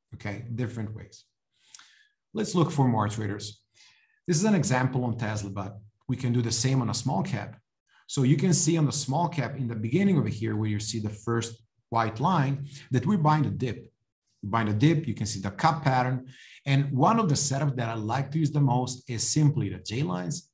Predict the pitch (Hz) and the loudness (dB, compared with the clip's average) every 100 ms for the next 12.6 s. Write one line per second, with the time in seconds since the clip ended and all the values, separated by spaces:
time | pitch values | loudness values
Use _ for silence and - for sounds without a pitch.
0 | _ 123 135 139 139 143 139 143 139 123 | _ -6 0 2 4 4 4 2 -2 -4
1 | - - - - _ _ - 104 107 147 | -4 -12 -14 -20 _ _ -10 -10 -2 -2
2 | - - - _ _ - - 127 156 202 | -2 -6 -12 _ _ -10 0 2 4 2
3 | 147 165 170 135 107 110 143 180 185 113 | 4 4 4 2 2 -2 0 0 -2 -4
4 | 104 104 104 107 202 - _ _ - 135 | -6 -10 -10 -10 -10 -16 _ _ 0 4
5 | 143 147 202 185 - 123 113 117 113 95 | 4 2 0 0 -2 0 0 0 -4 -4
6 | - - - - 117 135 127 120 107 92 | -10 -18 -16 -2 2 6 6 4 0 -2
7 | 120 190 190 202 180 - 180 185 180 127 | 0 0 0 -2 -2 -2 -2 -2 -2 -4
8 | 113 107 123 120 107 - 107 107 101 95 | -4 -4 -2 -2 -2 -2 -4 -4 -6 -10
9 | 92 _ _ _ _ _ _ - - - | -14 _ _ _ _ _ _ -20 -20 -20
10 | - 120 120 151 135 123 120 117 151 147 | -12 -2 2 4 4 4 2 2 2 2
11 | 151 143 151 208 220 135 113 107 104 98 | 0 -2 0 0 -2 -2 -4 -6 -12 -16
12 | - 120 107 107 107 | -12 -8 -8 -8 -12